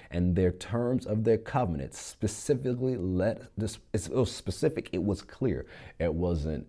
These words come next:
you know, hidden anywhere. It was clear that if you leave God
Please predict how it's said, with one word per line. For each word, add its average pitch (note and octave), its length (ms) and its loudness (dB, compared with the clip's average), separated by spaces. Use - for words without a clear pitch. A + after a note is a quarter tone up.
you F#2 80 -6
know, C2+ 120 -4
hidden G#2+ 340 2
anywhere. A2+ 340 2
It - 240 -2
was F2 280 -2
clear - 640 -4
that D2+ 240 -4
if A#2+ 340 2
you C3+ 220 2
leave B2+ 500 2
God E2 340 -2